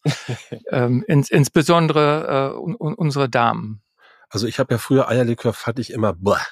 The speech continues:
Speaker 3: ne? Und dann habe ich dann irgendwann mal auf einer Reise nach Italien, und das war auch um die Osterzeit in den Osterferien, da gibt es, das kann man sogar heute noch kaufen, eine Bella Bomba. Bella
Speaker 1: <laughs>
Speaker 3: Bomba ist ein Eierlikör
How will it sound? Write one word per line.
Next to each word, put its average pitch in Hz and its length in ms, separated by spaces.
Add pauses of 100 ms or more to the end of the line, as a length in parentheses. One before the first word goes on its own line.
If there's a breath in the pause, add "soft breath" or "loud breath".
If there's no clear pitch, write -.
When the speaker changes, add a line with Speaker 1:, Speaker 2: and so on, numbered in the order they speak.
(120)
Speaker 3:
ne? 110 180
Und 107 140
dann 107 100
habe 107 140
ich 104 100
dann 107 140
irgendwann 123 420
mal 113 280 (420 loud breath)
auf 101 160
einer 107 120
Reise 113 340
nach 110 160
Italien, 110 520
und 107 240
das - 180
war 98 200
auch 110 240
um 113 200
die 107 120
Osterzeit 120 520
in 107 160
den 107 60
Osterferien, 117 760 (500 loud breath)
da 101 220
gibt 113 240
es, 120 120
das - 160
kann 113 140
man 113 100
sogar 110 260
heute 120 240
noch 110 200
kaufen, 107 400
eine 85 80
Bella 104 440
Bomba. 80 760 (280 loud breath)
Bella 120 280
Speaker 1:
<laughs> - 80
Speaker 3:
Bomba 107 400
ist 113 180
ein 101 160
Eierlikör 95 840